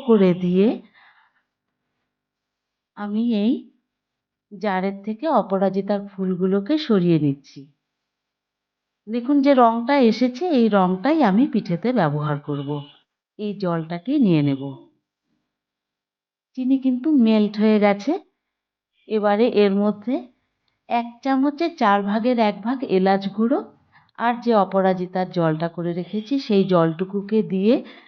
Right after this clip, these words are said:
নারকেল আর চিনির সাথে এই জলটাকে বেশ ভালোভাবে মিক্স করে নেব।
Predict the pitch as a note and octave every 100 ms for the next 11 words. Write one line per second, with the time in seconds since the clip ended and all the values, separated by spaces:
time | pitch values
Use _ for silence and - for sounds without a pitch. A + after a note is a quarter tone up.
0 | G#3 G3+ F3+ F3 A3 G#3+ F#3+ F#3+ G3 F#3+
1 | F#3+ F#3+ G#3+ C#4+ - G3+ F#3+ F#3+ E3 D#3+
2 | G3 G#3 C4+ G3+ A#3+ A#3+ A#3+ E3 F3+ F#3
3 | F3+ F#3+ C#4 A#3+ A3+ - E3 D3 C#3 C3+
4 | C#3